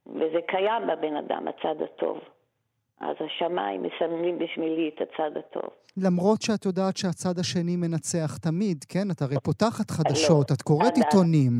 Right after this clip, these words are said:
Speaker 1: הצד הטוב מנצח תמיד. תזכור את דוד וגוליית.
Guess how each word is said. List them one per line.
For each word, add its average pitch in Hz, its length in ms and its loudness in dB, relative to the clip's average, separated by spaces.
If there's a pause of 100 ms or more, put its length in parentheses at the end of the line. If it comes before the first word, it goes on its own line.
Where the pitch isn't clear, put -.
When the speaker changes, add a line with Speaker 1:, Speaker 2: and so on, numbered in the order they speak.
(320)
Speaker 1:
הצד 170 460 0
הטוב 185 420 0
מנצח 147 500 -4 (120)
תמיד. 143 260 -6 (560)
תזכור 185 480 -2
את 160 120 -2
דוד 165 400 -2
וגוליית. 156 580 -4